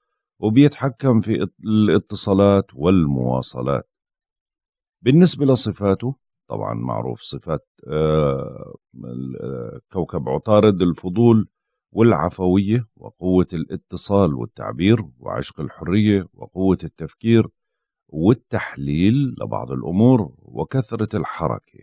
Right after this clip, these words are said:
ولكن من سلبياته إنه بعطينا العصبية. بنجد إنه كوكب عطارد، آه، إنه انتقاله للجوزاء راح يكون في بيته وراح يشكل زوايا إيجابية كثير خلال هذه المدة اللي راح يمكثها،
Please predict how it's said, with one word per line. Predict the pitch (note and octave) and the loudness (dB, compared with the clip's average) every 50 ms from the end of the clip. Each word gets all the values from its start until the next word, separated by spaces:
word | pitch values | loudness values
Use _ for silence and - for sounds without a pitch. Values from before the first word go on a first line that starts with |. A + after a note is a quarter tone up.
| _ _ _ | _ _ _
ولكن | - - G2+ B2 C3+ A#2+ - C3+ | -6 0 2 2 2 2 2 4
من | C3 C3 C3 | 6 6 6
سلبياته | A#2+ - B2+ A#2+ A2 G#2+ A2 A2 A2+ A2 A2 - A2 G#2+ G2 E2+ - - - | 6 4 4 2 4 4 6 6 6 6 4 2 -2 -4 -4 -6 -8 -2 2
إنه | G#2+ A2 G#2 F#2 | 4 6 6 6
بعطينا | E2 D2 B1+ C#2+ - F2 F#2 F2+ E2+ | 4 0 -2 -6 -6 -4 0 0 2
العصبية. | D#2+ D2 B1 A1 B1+ C#2+ - - C2 A#1 A1+ A#1 A1 G#1+ G1+ - - _ _ _ _ _ _ _ _ _ _ _ _ _ _ _ _ _ _ _ _ _ _ _ _ _ _ _ _ - | 0 0 -2 -4 -6 -6 -6 -6 -8 -10 -10 -12 -12 -12 -14 -16 -18 _ _ _ _ _ _ _ _ _ _ _ _ _ _ _ _ _ _ _ _ _ _ _ _ _ _ _ _ -8
بنجد | E2+ F#2+ A#2 D3 F#3 E3+ D3 D#3+ D3+ B2+ - - - - | 0 4 4 6 4 4 4 2 2 2 0 -6 -6 0
إنه | G#2 G#2 G#2 G2+ G2 F#2+ | 4 4 6 6 6 4
كوكب | - - F#2 F2+ F#2 - - G#2+ F#2 D2 | 2 0 0 0 0 0 0 -2 -2 -2
عطارد، | A#1+ G#1+ C2+ C#2+ - F2 F#2 G2+ G2+ A2 B2 C#3 C3 A#2+ - - G1+ | -2 -4 -4 -4 -2 0 2 4 4 4 2 2 -2 -6 -12 -14 -10
آه، | G#1 G#1+ A1+ A#1 A1+ G#1+ G#1 G#1 G1+ - - - | -6 -4 -2 -2 -2 -4 -6 -8 -10 -14 -16 -10
إنه | A#1 D2 C#2+ C#2 C#2 C2+ C#2 A#1 | -6 -2 0 0 0 0 0 -2
انتقاله | D#2 D2+ C#2 D#2+ - - G#2+ G#2 F#2+ F#2+ G2 | -2 -6 -6 -10 -4 -2 0 2 4 6 6
للجوزاء | G2 G2 F2 D#2 G2+ F#2+ F#2 G#2+ B2+ A#2+ G#2+ | 4 4 2 0 -2 -2 0 2 2 2 2
راح | G#2+ G2+ - - | 0 -2 -4 -8
يكون | F#2+ - A2+ A2+ G#2+ F2+ | -10 -4 0 0 2 0
في | - F2+ E2+ | 0 -4 -4
بيته | C#2+ D2+ D2+ C2+ - - F2 A2+ - - _ _ | -2 -2 -2 -2 -2 -4 -6 -8 -8 -10 _ _
وراح | - - A#1+ A#1+ - - | -12 -8 -6 -6 -6 -6
يشكل | C#2 - F2+ D#2+ - _ E2 D#2 | -10 -10 -12 -14 -14 _ -10 -8
زوايا | D2 D2 C2+ C2 B1+ A#1 B1+ C2+ B1 A1 - - | -6 -6 -4 -4 -4 -4 -4 -6 -8 -10 -10 -10
إيجابية | D2+ E2+ C#2 D2 C2+ C2 C2 C#2+ C#2 B1 | -10 -8 -6 -6 -8 -8 -8 -8 -10 -10
كثير | - _ _ F#2+ G2 F#2 E2+ | -12 _ _ -4 -2 -2 -2
خلال | - - - A#1+ A#1+ A#1 A1+ A#1 | -4 -8 -10 -10 -8 -8 -8 -6
هذه | C2 C#2+ C#2+ B1+ G#1 G#1+ - B1+ B1+ | -6 -4 -4 -6 -6 -10 -14 -14 -12
المدة | A#1 A1 - D2 F#2 F#2+ F2 F#2+ | -12 -10 -6 -4 -4 -2 -2 -2
اللي | F#2+ F2+ D#2 C2+ | -2 -2 -2 -4
راح | A1+ A1 - - | -6 -8 -10 -10
يمكثها، | C#2 C2+ C#2 - - G#2+ - - A#2 A#2 A#2+ A2+ | -10 -10 -10 -8 -10 -10 -8 -2 0 2 2 2